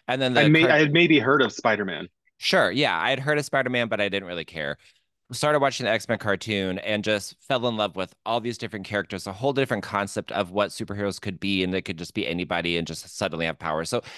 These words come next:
Speaker 1: I could go into depths about it, but, like, I've been rewatching the show. It's really fun to rewatch and just to kind of refresh where we were when we left off, and 'cause the, the new season starts March twentieth, so a day before my birthday,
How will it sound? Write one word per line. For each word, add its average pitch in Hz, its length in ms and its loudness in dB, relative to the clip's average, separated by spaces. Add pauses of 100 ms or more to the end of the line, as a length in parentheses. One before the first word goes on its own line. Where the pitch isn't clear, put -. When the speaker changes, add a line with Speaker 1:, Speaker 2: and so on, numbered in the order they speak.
(140)
Speaker 1:
I 196 80 -2
could 175 160 -2
go 113 140 2
into 90 180 -2
depths 78 300 -6
about 80 200 -2
it, 87 80 -6
but, 131 120 -2
like, 127 180 0
I've 131 100 -4
been 127 120 -4
rewatching 120 480 -2
the 107 60 -2
show. 92 500 0 (340)
It's - 80 -20
really 147 220 -2
fun 110 200 -6
to 98 60 -6
rewatch 85 560 -4
and 117 80 -8
just 131 200 -8
to 139 80 -10
kind 131 180 -8
of 110 80 -6
refresh 92 580 -4
where 95 160 -2
we 98 140 -2
were 92 300 -2
when 95 80 -2
we 90 120 -2
left 76 320 -6
off, 123 540 0
and 90 400 -2 (400)
'cause 113 180 -4
the, 95 360 0
the 104 120 0
new 123 160 2
season 110 420 -2
starts 92 520 -2
March 98 340 -4
twentieth, 82 460 -10
so 87 120 -6
a 85 40 -6
day 123 160 -2
before 139 260 -6
my 143 80 0
birthday, 98 720 -2